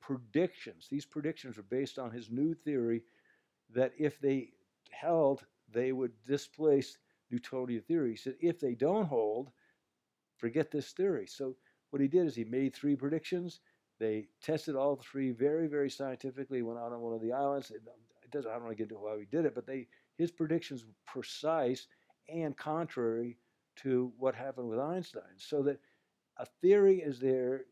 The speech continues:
to help you predict positively. And what, they don't, like, Einstein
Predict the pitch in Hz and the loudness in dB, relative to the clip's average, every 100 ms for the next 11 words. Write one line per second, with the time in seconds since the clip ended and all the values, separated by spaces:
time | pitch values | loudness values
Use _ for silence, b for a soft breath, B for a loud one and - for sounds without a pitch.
0 | _ - 131 120 - 151 165 170 131 123 | _ -4 -2 -2 0 4 4 2 0 2
1 | 127 - - 120 135 143 _ - 139 139 | 2 -2 -14 -2 2 0 _ -12 -4 0
2 | 147 113 101 92 - - _ _ _ _ | 0 -2 -10 -12 -18 -18 _ _ _ _
3 | _ _ 110 110 110 _ _ _ _ _ | _ _ -18 -16 -20 _ _ _ _ _
4 | _ 110 120 _ 120 131 131 117 - 123 | _ -8 -8 _ -6 -4 -4 -6 -4 -4
5 | 139 131 135 127 123 | -4 -4 -6 -4 -6